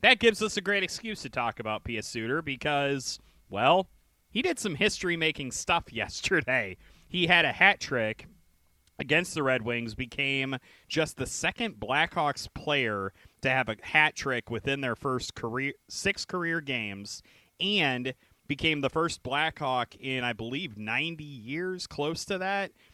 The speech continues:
to have his first three career goals all come in a hat trick. So I guess let, this is the time of the show where we just get to wax poetic and be as effusive as possible about Pius Suter.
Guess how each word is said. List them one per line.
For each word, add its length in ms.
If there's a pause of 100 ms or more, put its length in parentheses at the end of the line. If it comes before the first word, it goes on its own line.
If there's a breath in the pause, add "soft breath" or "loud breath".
(160)
to 140
have 300
his 240
first 380
three 260
career 380
goals 360
all 280
come 260
in 100
a 80
hat 280
trick. 480 (120)
So 600 (640)
I 120
guess 200
let, 200
this 200
is 160
the 460 (260 soft breath)
time 240
of 60
the 80
show 260
where 160
we 140
just 180
get 160
to 80
wax 380
poetic 500
and 140
be 160
as 120
effusive 460
as 160
possible 640
about 380 (340 soft breath)
Pius 260
Suter. 500